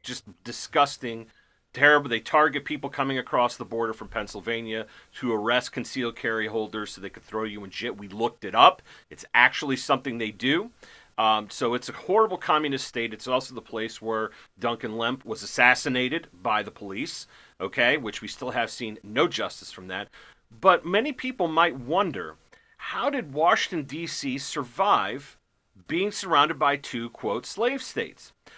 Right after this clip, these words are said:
Well, that's a very interesting thing, see, because Mister Lincoln, who is the great hero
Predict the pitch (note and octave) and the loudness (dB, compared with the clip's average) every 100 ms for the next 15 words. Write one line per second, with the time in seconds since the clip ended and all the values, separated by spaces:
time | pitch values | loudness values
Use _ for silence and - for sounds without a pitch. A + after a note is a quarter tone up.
0 | - F3+ G#3+ A#3+ G#3 A#3+ A3 G3+ G3 - | -4 2 4 4 6 10 10 8 2 -4
1 | F#3 E3 C4 G#3 C#3 D#3 C#3 D3+ D#3 D3+ | -6 -6 -2 -2 -2 -8 -8 0 0 0
2 | F3+ E3 C3+ G3 C#4+ - F2+ B2 - - | -6 -4 0 2 2 -2 -8 -12 -20 -20
3 | - - _ - D#3+ D#3 C#3+ C#3 - C3 | -20 -20 _ 0 4 6 4 2 -2 -4
4 | A2 D3+ G3+ - - B3+ F#3+ F2+ D2 | 2 6 6 4 0 4 6 4 -2